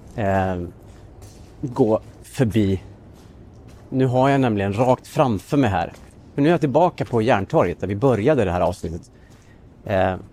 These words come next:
kanske att jag ska bara kort gå förbi Gyllene Freden som är här praktiskt taget framför mig. Därför Gyllene Freden var under många år en,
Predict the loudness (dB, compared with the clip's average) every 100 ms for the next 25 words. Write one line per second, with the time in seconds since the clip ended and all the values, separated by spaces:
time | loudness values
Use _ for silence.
0 | -20 -20 -20 -16 -6 -6 -4 -4 -4 -6
1 | -4 -2 -2 -4 -16 -20 -20 -20 -20 -20
2 | -20 -20 -20 -18 -2 2 2 0 -8 -20
3 | -20 -20 -20 -20 -20 -20 -6 0 0 -2
4 | -2 -2 0 0 0 -2 -6 _ _ _
5 | _ _ -2 0 2 0 -2 -2 0 0
6 | 0 -4 -2 0 0 0 -2 0 0 0
7 | -4 0 0 0 0 -2 -4 -8 -4 -4
8 | -2 0 2 2 0 0 0 2 0 2
9 | 0 -2 -18 -20 -12 -4 -2 2 2 2
10 | 2 2 2 0 -2